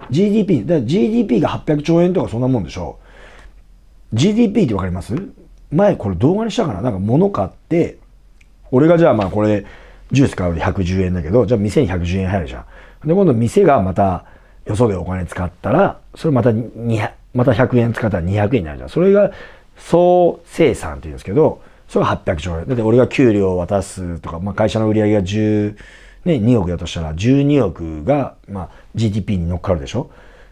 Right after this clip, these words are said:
だけど、そのまた俺が従業員に給料払って、また従業員がお金使ってくるわけじゃないですか。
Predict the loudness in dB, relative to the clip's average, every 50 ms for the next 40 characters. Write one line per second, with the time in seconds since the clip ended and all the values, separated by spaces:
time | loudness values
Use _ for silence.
0 | -20 -4 0 2 2 4 4 4 4 2 0 -4 -4 -2 0 2 2 2 2 4
1 | 4 4 6 6 4 4 4 4 2 0 0 2 4 4 4 4 4 4 2 0
2 | 0 0 0 0 2 0 -2 -4 -4 -6 -8 -4 -2 -2 0 2 2 2 4 4
3 | 4 4 4 2 0 -2 -4 -4 -2 -2 -2 -4 -4 -6 -8 -8 -10 -10 -12 -12
4 | -10 -10 -10 -10 -10 -10 -12 -14 -14 -16 -16 -18 -18 -18 -18 -18